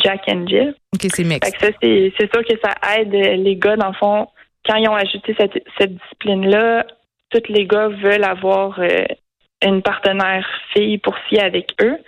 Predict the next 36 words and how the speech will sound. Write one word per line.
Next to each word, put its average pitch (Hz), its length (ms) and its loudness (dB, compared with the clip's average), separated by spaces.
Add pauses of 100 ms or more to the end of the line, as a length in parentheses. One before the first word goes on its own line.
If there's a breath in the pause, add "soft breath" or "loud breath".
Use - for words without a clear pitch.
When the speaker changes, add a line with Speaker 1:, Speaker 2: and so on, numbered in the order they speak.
(320 loud breath)
Speaker 1:
Fait 196 60 0
que 196 100 -8
c'est 196 100 2
sûr 214 140 0
que 202 200 2
ça 190 220 -2
encourage 202 440 -2
aussi 190 240 -6
les 202 120 4
filles 214 200 2
à 190 80 -2
rentrer 185 320 -4
dans 190 140 2
le 185 160 -8
sport. 196 420 -2
Fait - 120 -8
que - 40 -18 (140)
ça, 208 80 2
euh, 226 260 -2 (480 loud breath)
Speaker 2:
Puis 226 120 0
là, 262 220 2
euh, 180 300 0
Stéphanie 190 460 0
Bélanger-Naud, 185 840 2
c'est 196 220 -2
quoi 254 160 2
ton 175 200 0
rêve ? 202 260 0
Jusqu'où 190 260 0
tu - 180 -4
veux 180 140 0
te - 140 -8
rendre 202 440 2
dans 165 140 0
le 170 60 0
bûcheronnage ? 180 640 0